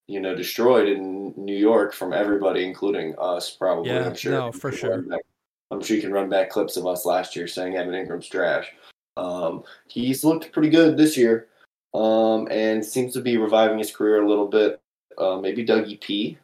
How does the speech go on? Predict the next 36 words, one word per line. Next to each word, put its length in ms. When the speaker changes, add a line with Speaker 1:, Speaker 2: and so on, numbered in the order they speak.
Speaker 1:
um, 340
is, 260
you 120
know, 220
the 80
best 260
thing 180
down 180
there 200
for 140
the 60
Jags, 380
so 100
good 180
for 120
them 200
on 140
that. 340
But 180
they 140
didn't 220
have 200
it 80
on 200
Sunday. 460
I 100
mean, 160
to 80
lose 260
to 100
the 140
Texans, 520
the 100
Texans 580
have 160
nobody. 520